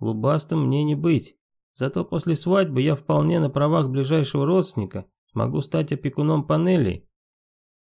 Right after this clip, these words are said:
И пять лет частично управлять активами её рода. Это даже лучше, чем было бы при живом Лубасте. А потом, при взятии ранга магистра, будет шанс войти в Ковен на его место.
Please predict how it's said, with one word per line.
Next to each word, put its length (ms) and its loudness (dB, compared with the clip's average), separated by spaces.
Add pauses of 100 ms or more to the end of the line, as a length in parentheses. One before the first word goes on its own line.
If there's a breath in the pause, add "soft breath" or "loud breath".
(120)
И 80 -4
пять 360 -2
лет 240 0
частично 560 -2
управлять 460 -2
активами 580 0
её 260 2
рода. 380 0 (760)
Это 240 -6
даже 300 0
лучше, 360 0
чем 320 0
было 220 2
бы 200 -2
при 140 -2
живом 360 2
Лубасте. 680 0 (720)
А 100 -10
потом, 480 -2
при 180 -4
взятии 440 0
ранга 380 0
магистра, 580 -2
будет 320 -2
шанс 340 0
войти 360 0
в 100 -8
Ковен 420 2
на 60 0
его 220 0
место. 500 -2